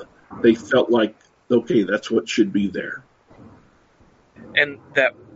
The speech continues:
Speaker 2: you're absolutely right. And that one scene where it was pure green screen,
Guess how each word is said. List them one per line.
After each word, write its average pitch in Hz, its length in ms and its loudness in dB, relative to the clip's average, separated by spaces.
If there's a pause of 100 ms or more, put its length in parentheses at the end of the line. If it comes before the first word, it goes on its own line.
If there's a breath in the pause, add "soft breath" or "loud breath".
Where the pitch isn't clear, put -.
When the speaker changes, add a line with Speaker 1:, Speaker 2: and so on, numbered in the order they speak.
(560)
Speaker 2:
you're 175 160 2
absolutely 135 340 -6
right. 113 220 0
And 123 180 -6 (220)
that 120 220 2 (160)
one 165 300 4
scene 143 420 -2
where 123 120 4
it 113 120 -2
was 113 220 -12
pure 135 400 0
green 127 440 -4
screen, 107 540 -10